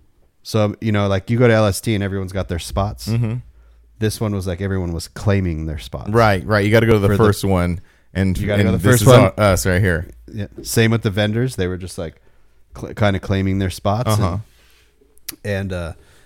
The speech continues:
Speaker 1: and it was just, it, it's gonna be a really, really fun event moving forward because, okay, so they, every, like, classic trucks, they always base it, like, year-wise. Like, Good Guys is, like, uh, pre, uh,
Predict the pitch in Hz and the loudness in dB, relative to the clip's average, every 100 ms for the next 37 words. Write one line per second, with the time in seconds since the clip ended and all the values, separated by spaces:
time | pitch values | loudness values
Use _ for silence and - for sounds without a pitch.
0 | - - 120 123 131 113 147 143 - - | -20 -8 -6 -4 -4 -2 -2 -4 -10 -12
1 | 127 - 113 - 147 143 131 98 95 110 | -12 -10 -10 -2 0 2 0 0 -2 -2
2 | 107 101 104 104 92 - 95 95 92 85 | -2 -4 -4 -4 -6 -6 -6 -4 -6 -6
3 | 101 92 87 95 95 104 107 113 95 - | -6 -6 -6 -6 -6 -6 -2 -2 -4 -12
4 | _ _ _ _ _ - _ _ _ _ | _ _ _ _ _ -20 _ _ _ _
5 | _ _ - 127 117 110 123 104 - - | _ _ -10 -2 -2 0 0 -2 -6 -20
6 | - _ _ _ _ _ 131 127 - 135 | -20 _ _ _ _ _ -8 -8 -8 -4
7 | 156 185 139 123 - 147 143 135 127 107 | 0 0 0 0 2 2 0 -2 -4 -2
8 | 120 117 110 110 104 - 101 92 95 98 | 0 0 0 -2 -2 -4 -6 -6 -2 -2
9 | 90 90 90 92 87 117 104 98 95 95 | 0 -2 -2 -4 -2 -2 0 0 0 -2
10 | 92 90 _ _ _ 107 90 85 - - | -4 -4 _ _ _ -6 -4 -6 -10 -12
11 | 107 104 95 92 85 _ _ _ _ _ | -8 -6 -6 -8 -10 _ _ _ _ _
12 | _ 107 90 78 80 | _ -6 -6 -8 -14